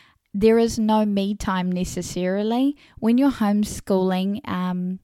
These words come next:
it's, you know, it's a sacrifice, and it is a little bit hard because you're at home with your child a lot of the times. And when you go out and about into town and whatever, a lot of people comment on,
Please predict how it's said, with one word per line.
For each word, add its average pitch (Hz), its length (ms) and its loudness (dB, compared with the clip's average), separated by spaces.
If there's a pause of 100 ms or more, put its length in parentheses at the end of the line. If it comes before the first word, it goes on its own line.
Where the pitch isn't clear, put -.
(300)
it's, - 560 -6
you 196 140 -4
know, 180 240 -4
it's - 160 -8
a 302 60 -8
sacrifice, 202 840 -4 (500)
and 208 600 0 (920)
it 226 80 0
is 233 160 0
a 254 60 -2
little 254 240 -2
bit 254 160 -2
hard 247 420 -2
because 202 640 -2 (300)
you're 214 180 -2
at 214 80 -2
home 220 420 -2
with 202 220 -4
your 214 80 0
child 196 480 -2
a 190 60 0
lot 190 180 0
of 202 80 -2
the 208 80 0
times. 196 580 -2 (400)
And 226 180 0
when 262 140 0
you 262 80 0
go 214 380 4
out 214 160 -4
and 214 100 0
about 202 320 -2
into - 180 -8
town 226 340 -2
and 226 140 2
whatever, 185 560 -2
a 202 100 -6
lot 208 420 0
of 220 160 -8
people 214 320 0
comment 196 500 -2
on, 185 320 -2